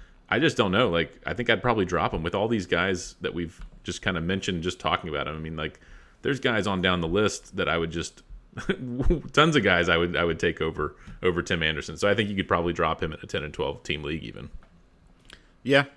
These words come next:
Speaker 2: I think that's probably, that's probably right. I mean, this is a guy who is, uh, actually, believe it or not,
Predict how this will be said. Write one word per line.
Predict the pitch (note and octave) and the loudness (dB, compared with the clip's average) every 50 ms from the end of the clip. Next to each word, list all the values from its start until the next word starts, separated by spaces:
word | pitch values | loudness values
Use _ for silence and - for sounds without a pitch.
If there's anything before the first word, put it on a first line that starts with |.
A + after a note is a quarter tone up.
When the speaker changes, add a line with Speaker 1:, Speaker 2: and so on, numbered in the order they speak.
| - | -8
Speaker 2:
I | - G#2+ | -6 -6
think | G#2 - B2 G#2+ | -4 -4 -2 2
that's | - A#2 A2+ - | 2 2 2 2
probably, | - - A2 A2 G#2+ A2+ G#2+ G#2+ - _ _ - | 0 2 2 2 2 0 -2 -4 -6 _ _ -6
that's | G2 G2 F#2+ - | -6 -6 -6 -4
probably | - - G2 G#2 A2 G#2+ | 0 0 2 2 2 2
right. | G2 G#2 A2 A2 F#2 F2 - | 2 4 4 2 2 0 -2
I | - F#2 | -4 -4
mean, | F#2+ F#2 F2+ F2+ F2+ | -2 -2 -2 -2 -4
this | F2 G2 - - | -4 -6 -6 -6
is | G#2+ F#2 | -4 -2
a | G2+ F#2 | -2 0
guy | E2 G2+ F#2+ G2 G2 | 0 0 0 0 2
who | G2+ G2 F2+ F2+ | 2 2 2 0
is, | F#2 F2+ F2 - - | 0 -4 -6 -6 -4
uh, | - F2+ F2+ F2 F2 F2 - _ _ _ _ _ _ _ _ _ _ _ _ _ _ _ _ _ - - _ _ - | -4 -4 -4 -4 -6 -10 -12 _ _ _ _ _ _ _ _ _ _ _ _ _ _ _ _ _ -20 -20 _ _ 2
actually, | F#2+ C3+ D3 - - - F2+ F2+ F#2 | 2 2 2 2 -2 -4 -2 -2 -4
believe | F#2+ - - F#2+ F#2 F#2+ F#2+ | -4 -6 -4 -2 0 0 0
it | F#2 F2+ | 0 0
or | F2+ | 0
not, | F#2 G#2+ B2 C3+ B2 - - | 0 2 2 0 0 -2 -6